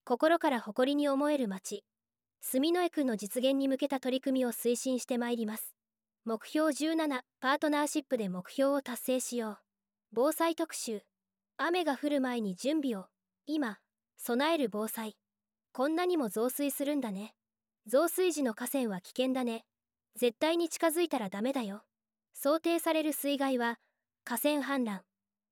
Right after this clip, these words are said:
内水氾濫、津波浸水、高潮の四種類あります。住之江区水害ハザードマップはこちら。住地版二次元コード記載あり。問い合わせ、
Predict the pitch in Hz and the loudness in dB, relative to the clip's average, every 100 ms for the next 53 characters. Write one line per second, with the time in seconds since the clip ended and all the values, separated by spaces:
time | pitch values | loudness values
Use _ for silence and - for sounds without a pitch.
0 | _ 226 254 294 311 294 294 277 214 185 | _ 0 0 2 0 0 0 -2 -2 -8
1 | _ _ _ _ _ - 240 269 262 - | _ _ _ _ _ -4 0 2 0 0
2 | 254 - 214 202 _ _ _ _ _ 240 | -2 -2 -6 -8 _ _ _ _ _ -6
3 | 233 294 320 320 311 285 339 - 381 339 | -2 0 2 2 2 2 0 2 2 4
4 | 220 202 190 - - _ _ _ _ _ | 0 -4 -6 -8 -12 _ _ _ _ _
5 | - 262 330 349 339 294 - 285 285 269 | -4 0 2 0 0 -2 -2 -2 0 0
6 | 214 220 269 285 302 302 - 240 185 190 | -2 -2 0 2 2 0 -2 -4 -4 -10
7 | - 220 - _ _ _ _ - 240 294 | -10 -10 -10 _ _ _ _ -4 -2 0
8 | 302 285 285 269 254 294 330 330 - 311 | 0 0 0 0 0 0 0 0 0 2
9 | 285 269 - 254 220 208 - _ _ _ | 2 -4 -4 -4 -4 -8 -14 _ _ _
10 | _ _ 262 302 320 320 - 247 | _ _ -2 0 2 0 -2 -8